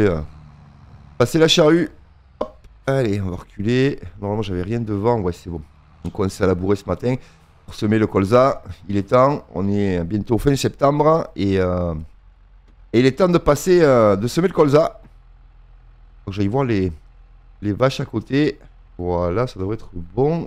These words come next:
Allez, on va descendre. Et on va atteler la jolie charrue.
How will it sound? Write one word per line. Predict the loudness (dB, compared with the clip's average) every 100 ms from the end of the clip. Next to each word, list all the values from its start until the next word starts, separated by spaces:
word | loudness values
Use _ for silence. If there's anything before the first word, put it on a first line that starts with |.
| -6
Allez, | -4 -4
on | -4
va | -8
descendre. | -10 -8 -8 -4 -4 -6 -10 -20 -20 -20 -20 -20 -20 -20 -20 -20 -20 -20 -20 -20 -20 -20 -20 -20 -20 -20 -20 -20 -20 -20 -20 -20 -20 -20 -18 -14
Et | -14 -16 -18
on |
va | -10 -8
atteler | -8 -6 -4 -4 -8 -8
la | -6 -4
jolie | -6 -10
charrue. | -4 -2 0 0 0